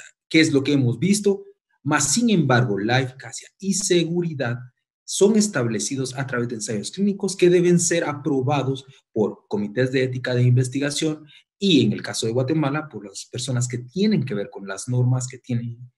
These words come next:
relación con ensayos clínicos que están en el Ministerio de Salud Pública y Asistencia Social,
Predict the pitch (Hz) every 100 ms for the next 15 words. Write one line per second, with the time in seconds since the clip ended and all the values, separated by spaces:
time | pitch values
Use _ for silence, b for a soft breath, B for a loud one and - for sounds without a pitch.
0 | _ _ _ 123 110 107 127 120 104 101
1 | 117 104 - 156 147 151 143 143 135 127
2 | 127 123 107 - 110 113 - 98 - 92
3 | 92 104 101 - 107 - 117 104 98 -
4 | 107 - - 123 - -